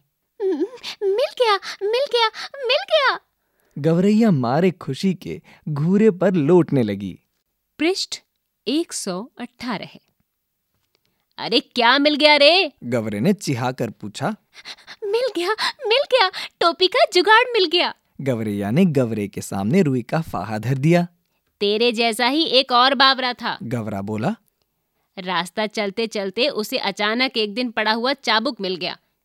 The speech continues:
Speaker 1: चाबुक था बड़ा उम्दा और लचकदार, किसी घुड़सवार के हाथ से छूटकर गिर गया होगा।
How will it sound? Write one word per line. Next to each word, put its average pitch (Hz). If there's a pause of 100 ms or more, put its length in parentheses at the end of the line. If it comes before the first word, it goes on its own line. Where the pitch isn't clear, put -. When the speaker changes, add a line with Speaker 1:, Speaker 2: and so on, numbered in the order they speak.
(220)
Speaker 1:
चाबुक 240
था 202
बड़ा 170
उम्दा 294 (500)
और 302
लचकदार, 175 (480)
किसी 247
घुड़सवार 208
के 262
हाथ 214
से 277
छूटकर 277
गिर 294
गया 302
होगा। 247